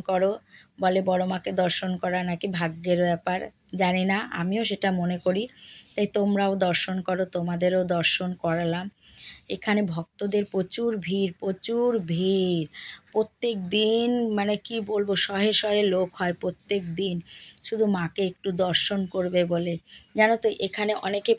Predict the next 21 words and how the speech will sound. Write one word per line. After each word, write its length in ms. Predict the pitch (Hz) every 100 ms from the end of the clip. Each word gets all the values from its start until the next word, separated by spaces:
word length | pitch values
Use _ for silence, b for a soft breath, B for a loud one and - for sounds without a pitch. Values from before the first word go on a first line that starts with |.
| -
পুজো 240 | 196 202
দেয়, 200 | 190 202 202
অনেক 360 | 196 240 277 -
কিছু 260 | - 214 -
দিয়ে 240 | 185 202 202
পুজো 340 | 202 180 185
দেয়, 240 | 180 185 185
শাড়ি, 420 | - 185 180 180 185 185 B B B -
অনেক 200 | - 285
কিছু, 240 | 196 185 160
কিন্তু 320 | 143 - 208 233
এরা 200 | 202 208
না 120 | 220
কিচ্ছু 420 | - 240 - - 247
রাখে 320 | 208 170 -
না। 100 | 180 -
এই 140 | 208 220
যে 120 | 233
প্রসাদ, 440 | - 202 - 226 -
এটাও 320 | 202 202 214
রাস্তায়, 540 | 208 180 165 - 202